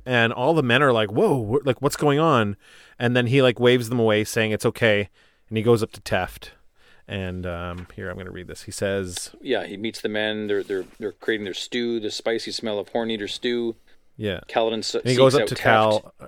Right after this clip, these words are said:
Speaker 1: or
Speaker 2: I love this
Speaker 1: yeah, he
Speaker 2: one.
Speaker 1: goes up to
Speaker 2: Yeah,
Speaker 1: Teft
Speaker 2: go
Speaker 1: and he
Speaker 2: ahead.
Speaker 1: says, "What do you know?" Cal s-, said quietly, intense. "And how do you know it?"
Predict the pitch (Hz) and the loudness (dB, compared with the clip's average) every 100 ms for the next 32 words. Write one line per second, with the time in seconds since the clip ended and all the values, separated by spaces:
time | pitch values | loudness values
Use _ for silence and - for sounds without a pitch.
0 | 123 127 113 101 101 101 95 104 110 123 | -8 -4 -4 -4 -2 -2 0 0 0 0
1 | 135 120 - 117 110 - 117 104 135 135 | -2 -4 0 0 2 0 0 2 0 2
2 | 139 123 110 104 90 85 - _ - - | 0 0 2 2 0 -6 -18 _ -20 -20
3 | _ - 110 92 82 80 - - 107 92 | _ -8 -4 -2 -2 -8 -16 -10 -4 -4
4 | 95 - - 95 87 95 85 - 104 - | -6 -12 -4 -4 -4 -8 -12 -10 -10 -10
5 | - 85 - - - - _ 104 - - | -12 -14 -14 -18 -20 -20 _ -12 -8 0
6 | 123 127 117 107 95 92 - | 2 2 0 -2 -2 -4 -6